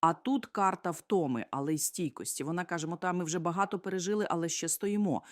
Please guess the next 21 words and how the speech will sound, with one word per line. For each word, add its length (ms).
Вона 200
про 140
ті 160
землі, 440
які 560
довго 600
боролися, 840
терпіли, 760
але 240
вижили. 640
Це 140
може 220
бути 340
і 60
про 180
Запорізьку 720
область, 720
і 140
частину 720
Донеччини, 800
які 480